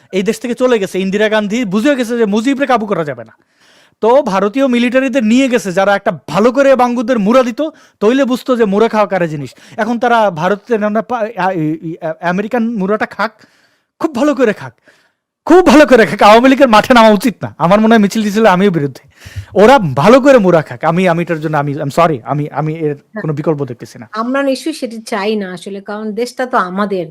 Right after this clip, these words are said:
Speaker 2: তাই না? দেশের মানুষ
Speaker 1: হুম।
Speaker 2: আমাদের, আহ, তারা ভালো থাকুক। এই যেই সংকটে পড়েছে, নিশ্চয়ই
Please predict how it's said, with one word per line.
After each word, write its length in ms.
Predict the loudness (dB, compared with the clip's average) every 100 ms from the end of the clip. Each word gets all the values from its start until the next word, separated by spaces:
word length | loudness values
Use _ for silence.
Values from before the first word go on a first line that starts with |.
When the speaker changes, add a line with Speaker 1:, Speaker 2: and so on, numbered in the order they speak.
| -12
Speaker 2:
তাই 160 | -10
না? 180 | -8 -8
দেশের 400 | -8 -12 -10 -8
মানুষ 400 | -8 -8 -8 -8
Speaker 1:
হুম। 40 |
Speaker 2:
আমাদের, 400 | -8 -10 -8 -8 -10 _ _ _ _
আহ, 460 | -18 -18 -18 -20 _ _ _
তারা 200 | -10 -8
ভালো 360 | -8 -4 0 0
থাকুক। 440 | -2 -8 -10 -16 -10
এই 200 | -8 -4
যেই 320 | 0 0 -2 -10 _
সংকটে 540 | -14 -6 -6 -4 -6 -6
পড়েছে, 560 | -4 0 0 0 -4
নিশ্চয়ই 640 | -2 -4 -6 -4 -2 -2